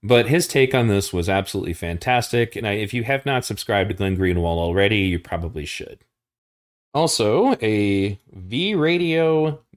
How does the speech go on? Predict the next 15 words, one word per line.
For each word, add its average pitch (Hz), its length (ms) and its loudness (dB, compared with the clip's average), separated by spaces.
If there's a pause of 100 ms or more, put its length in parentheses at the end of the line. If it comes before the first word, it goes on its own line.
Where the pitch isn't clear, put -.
(160)
BitChute 151 600 0
exclusive, 98 840 -2
because 90 440 -2
ironically 87 800 -4
it 85 100 -10
was 82 160 -8
censored 82 760 -8
by 92 320 -4
YouTube. 90 720 -8 (540)
If 123 100 -2
you 147 140 0
have 196 160 2
not 226 240 4
watched 147 380 -2
this, 87 360 0